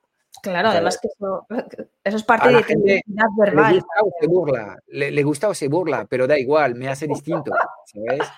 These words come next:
Speaker 1: <laughs> Sí.
Speaker 2: "Sí, sí, es el gabacho ese". Sí, claro, soy yo.
Speaker 1: <laughs> El gabacho
Speaker 2: No hay
Speaker 1: de la
Speaker 2: dos.
Speaker 1: burra. <laughs>
Speaker 2: No hay dos, no hay dos como yo. Entonces, em, bueno, pues esto forma parte de, de, de los elementos de diferenciación, eh, que, eh,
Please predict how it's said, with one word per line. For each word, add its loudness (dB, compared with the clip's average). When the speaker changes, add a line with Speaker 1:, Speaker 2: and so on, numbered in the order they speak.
Speaker 1:
<laughs> -20
Sí. 2
Speaker 2:
"Sí, 0
sí, 0
es -2
el -4
gabacho 2
ese". -6
Sí, -6
claro, 0
soy -10
yo. -4
Speaker 1:
<laughs> -20
El -4
gabacho 2
Speaker 2:
No 4
hay 6
Speaker 1:
de 4
la 4
Speaker 2:
dos. 2
Speaker 1:
burra. 0
<laughs> 2
Speaker 2:
No 0
hay 2
dos, -2
no -6
hay -4
dos -6
como -18
yo. -16
Entonces, -4
em, -6
bueno, -4
pues -8
esto -8
forma -6
parte -8
de, -8
de, -8
de -14
los -14
elementos -20
de -16
diferenciación, -16
eh, -6
que, -8
eh, -10